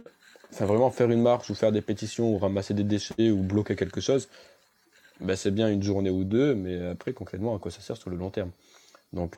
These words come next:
euh, pour moi, c'est un problème démocratique et c'est le fait que, euh, le cit-, le citoyen n'a plus de voix à, à part quand il a voté une fois dans l'année, quoi. Et qu'il peut pas faire entendre sa voix et très, très concrètement, quand il y a des manifestations avec plusieurs milliers ou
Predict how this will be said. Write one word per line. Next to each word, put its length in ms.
euh, 760
pour 140
moi, 160
c'est 160
un 60
problème 280
démocratique 600
et 20
c'est 140
le 40
fait 200
que, 120
euh, 380
le 160
cit-, 260
le 80
citoyen 360
n'a 100
plus 340
de 140
voix 580
à, 60
à 40
part 260
quand 140
il 120
a 60
voté 380
une 140
fois 160
dans 100
l'année, 220
quoi. 180
Et 60
qu'il 140
peut 100
pas 160
faire 200
entendre 280
sa 160
voix 400
et 360
très, 200
très 160
concrètement, 480
quand 140
il 60
y 40
a 40
des 100
manifestations 720
avec 240
plusieurs 340
milliers 420
ou 320